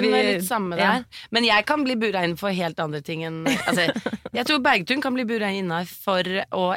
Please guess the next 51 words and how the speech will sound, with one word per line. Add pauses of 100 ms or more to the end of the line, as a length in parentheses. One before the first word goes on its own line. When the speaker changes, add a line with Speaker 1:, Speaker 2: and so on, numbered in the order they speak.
Speaker 1:
ikke
ha
levert
mom-,
momsoppgaven
sin,
og
det
går
kjempelangt,
og
du
bare, (280)
du,
Speaker 2:
Driter
Speaker 1:
du
Speaker 2:
i
Speaker 1:
følte
Speaker 2:
det,
Speaker 1:
ikke
Speaker 2:
ja.
Speaker 1:
for
det,
liksom.
Speaker 2:
Mm. (300)
Speaker 1:
Eh,
jeg
kommer
jo
til
å, (360)
altså,
i, (260)
spørsmål
om (320)
muligens,
dette
er
bare,
jeg
kommer
jo
til
å
bli
bura
inne
for
en
eller
annen